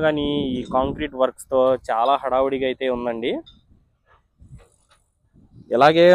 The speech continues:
మన ఛానల్ ద్వారా మీకు చూపిస్తున్న వీడియోలు నచ్చితే ఒక సబ్స్క్రైబ్ చేయడం మాత్రం అస్సలు మర్చిపోమాకండి. ఎందుకంటే మీ సబ్స్క్రిప్షన్ అనేది మనకి చాలా విలువైందండి. ఒక సబ్స్క్రైబ్ చేసుకొని మనకి ఇంకొంచెం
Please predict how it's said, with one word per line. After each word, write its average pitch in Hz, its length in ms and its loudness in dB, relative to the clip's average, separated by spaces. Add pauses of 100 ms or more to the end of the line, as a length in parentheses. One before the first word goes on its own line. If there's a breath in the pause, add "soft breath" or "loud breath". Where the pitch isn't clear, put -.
(100)
మన 151 100 2 (120)
ఛానల్ 151 340 2
ద్వారా 160 280 2
మీకు - 180 -4
చూపిస్తున్న 151 400 0
వీడియోలు 143 340 2 (320)
నచ్చితే 156 420 0 (200)
ఒక 127 100 -6 (140)
సబ్స్క్రైబ్ 151 680 0
చేయడం 139 320 2
మాత్రం 139 320 0
అస్సలు 131 280 -2 (120)
మర్చిపోమాకండి. 131 800 -2 (260)
ఎందుకంటే 151 340 -2 (100)
మీ 135 100 -4 (300)
సబ్స్క్రిప్షన్ 156 760 0
అనేది 143 300 0
మనకి 131 200 -4 (100)
చాలా 139 220 6 (100)
విలువైందండి. 139 640 2
ఒక - 140 -8
సబ్స్క్రైబ్ 147 440 0
చేసుకొని 143 340 -4 (1040 soft breath)
మనకి 147 300 2
ఇంకొంచెం 151 420 2